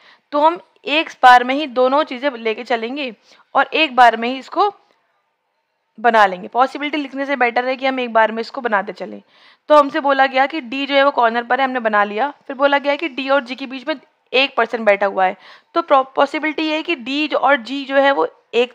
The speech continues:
तरफ हो, इसके राइट हैंड साइड पे हो, एक बार पॉसिबिलिटी ये है कि इसके लेफ्ट हैंड साइड पर हो। ठीक है,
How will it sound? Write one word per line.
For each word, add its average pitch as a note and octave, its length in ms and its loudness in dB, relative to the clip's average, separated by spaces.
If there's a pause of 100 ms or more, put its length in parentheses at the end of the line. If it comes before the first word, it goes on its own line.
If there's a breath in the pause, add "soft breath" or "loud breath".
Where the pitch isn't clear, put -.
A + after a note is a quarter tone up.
तरफ C4+ 260 2
हो, D4 120 2
इसके D4 260 -4
राइट G#3 260 4
हैंड A#3 140 -4
साइड B3 220 0
पे C#4 100 -2
हो, C#4+ 100 2
एक B3 220 -6
बार A#3+ 100 0
पॉसिबिलिटी A#3+ 500 -8
ये A#3+ 160 -4
है B3+ 60 -2
कि C4+ 120 -12
इसके C4+ 220 -10
लेफ्ट G#3 340 0
हैंड G3+ 120 -14
साइड F3+ 260 -4
पर F#3 120 -6
हो। F#3 80 -8
ठीक A#3 200 -16
है, G3+ 160 -4